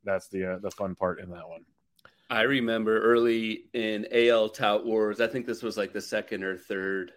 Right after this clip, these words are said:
Speaker 2: uh, week of the season, Fab run of the season, I had the choice of Clay Holmes and, uh, Clark Schmidt. And guess which one I picked?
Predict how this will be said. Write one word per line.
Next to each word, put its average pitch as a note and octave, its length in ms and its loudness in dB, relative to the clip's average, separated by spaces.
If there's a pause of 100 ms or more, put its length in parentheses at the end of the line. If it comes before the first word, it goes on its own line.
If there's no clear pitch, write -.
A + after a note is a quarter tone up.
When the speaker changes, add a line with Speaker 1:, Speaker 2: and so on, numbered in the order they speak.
(140)
Speaker 2:
uh, F2+ 320 -8
week F#2+ 260 -8
of G2+ 100 -14
the F#2+ 80 -14
season, F#2+ 360 -12
Fab F#2 240 -4
run F#2 140 -2
of F#2 80 -6
the F2+ 80 -6
season, F#2 560 -8 (100)
I G2+ 120 -4
had G2+ 160 2
the G2 80 -4
choice G2 300 -4
of F2+ 100 -14
Clay F#2+ 160 0
Holmes F#2+ 300 -2
and, F2+ 260 -6 (120)
uh, - 180 -6
Clark A#2 340 6
Schmidt. - 360 2 (440)
And - 120 -16
guess D3+ 200 0
which F#3 180 0
one B3 160 6
I C4 140 6
picked? - 400 0